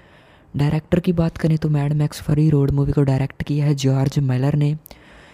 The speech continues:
जॉर्ज मिलर जो कि एक ऑस्ट्रेलियन फिल्म मेकर हैं जो कि अपनी मैड मैक्स फ्रेंचाइजी की वजह से सबसे ज़्यादा जाने जा-, जाने जाते हैं। और राइटर की बात करें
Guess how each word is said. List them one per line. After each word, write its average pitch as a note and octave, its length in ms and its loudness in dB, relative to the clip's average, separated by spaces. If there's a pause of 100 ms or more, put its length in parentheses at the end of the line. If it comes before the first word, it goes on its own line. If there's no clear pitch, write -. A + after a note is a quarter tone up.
(240)
जॉर्ज D#3+ 420 4
मिलर E3 340 4
जो D3+ 160 2
कि D#3 120 -2
एक D3+ 200 -2
ऑस्ट्रेलियन D#3 580 2
फिल्म D3+ 320 0
मेकर D3+ 420 0 (800)
हैं C#3+ 320 2
जो C3+ 160 4
कि D#3+ 240 0 (340)
अपनी D3 380 -2 (1000)
मैड C#3 300 0
मैक्स D#3 360 -2
फ्रेंचाइजी C#3 680 0
की D3+ 200 -2
वजह C#3+ 280 0
से C#3+ 320 -2 (140)
सबसे - 400 -2
ज़्यादा C#3+ 280 0
जाने B2+ 320 0
जा-, D3 240 -2 (120)
जाने C3+ 380 2
जाते C#3+ 300 0
हैं। D3 240 2 (1200)
और C#3 320 0 (400)
राइटर C3+ 420 -2
की E3 140 -2
बात D#3 240 -4
करें D3+ 300 0